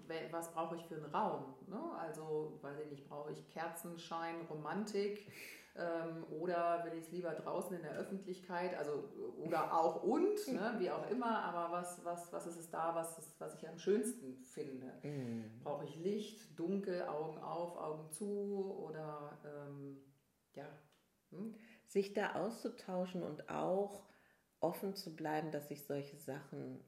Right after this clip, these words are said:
Speaker 2: verändern können. Und auch, ähm, gerade in einer lang andauernden Beziehung auch zu sagen, wie kann ich jetzt eigentlich meinen Mann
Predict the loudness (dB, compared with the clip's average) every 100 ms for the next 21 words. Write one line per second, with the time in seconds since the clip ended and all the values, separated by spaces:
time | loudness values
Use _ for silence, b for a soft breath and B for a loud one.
0 | -10 -8 -6 -6 -4 -6 -8 -6 -6 -6
1 | -12 -18 _ _ b b b b -4 -4
2 | -2 -2 2 4 2 0 -10 -8 -6 -4
3 | -4 -4 -4 -6 -8 -12 -20 b b b
4 | b b b -4 2 2 2 2 0 0
5 | -2 -4 -6 -4 -2 -2 -2 -4 -6 -8
6 | -8 -4 -4 -4 -6 -8 -14 -10 -6 -6
7 | -6 -8 -10 b b b b b -16 -14
8 | -12 -10 -10 -10 -8 -6 -6 -6 -4 -4
9 | -4 -6 -6 -4 -4 -8 -10 -8 -6 -4
10 | -6 -8 -8 -8 -8 -10